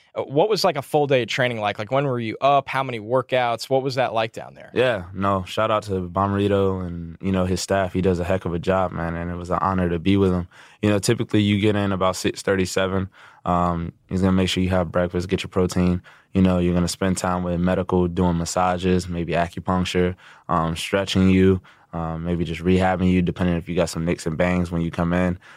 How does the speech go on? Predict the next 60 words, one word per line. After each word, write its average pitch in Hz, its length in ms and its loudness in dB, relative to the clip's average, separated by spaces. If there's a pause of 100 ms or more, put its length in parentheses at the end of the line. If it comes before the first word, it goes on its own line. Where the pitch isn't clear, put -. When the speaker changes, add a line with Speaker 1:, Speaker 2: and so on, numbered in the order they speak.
(160)
Speaker 2:
Um, 87 160 0
and 90 100 -2
then 87 120 -4
from 87 180 0
there, 98 160 2
you're 92 160 -4
gonna 87 180 -2
get 90 160 2
on 87 120 -2
the 82 60 -4
field 90 280 2
work. 80 300 -2
You're 73 100 -12
gonna 80 220 -2
spend 87 240 -2
a 82 40 0
lot 82 200 0
of 82 80 -4
time 85 240 -4
out 82 140 -4
on 82 100 -4
the 80 80 -4
field, 87 400 0 (260)
you 95 60 2
know, 90 160 4
doing 90 260 2
different 85 240 -4
things, 87 280 0
maybe 87 180 2
working 87 280 0
on 82 120 0
your 80 80 0
forty, 85 500 2 (260)
working 90 220 -2
on 85 80 -2
some, 82 300 0
uh, 76 260 -2 (140)
position 90 400 2
drills, 90 360 2 (320)
um, 85 260 0
and 82 120 -4
really 101 180 4
just 104 200 -2
a 87 40 -2
wide 90 220 2
range 90 220 -4
of 85 100 -2
things 92 260 0
on 87 100 0
the 82 60 -4
field. 95 280 2
And 87 100 -2
from 85 160 -10
there, 90 140 2
you 90 160 -2
go 90 160 0
into 87 160 -2
the 87 60 -2
weight 92 200 2
room. 104 320 0